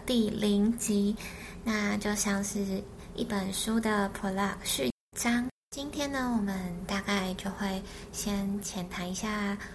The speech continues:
我是谁，然后什么动机让我想要开始录这个 podcast，那以及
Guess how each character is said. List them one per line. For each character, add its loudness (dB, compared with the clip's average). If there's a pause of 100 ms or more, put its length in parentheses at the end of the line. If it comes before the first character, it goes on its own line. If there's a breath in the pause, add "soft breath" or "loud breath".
(120 loud breath)
我 -6
是 2
谁， 6 (360 loud breath)
然 0
后 0 (520 loud breath)
什 2
么 -2
动 4
机 2
让 4
我 -2
想 0
要 2
开 0
始 0 (180)
录 2
这 -2
个 -4
podcast， -2 (500 loud breath)
那 0
以 -4
及 -2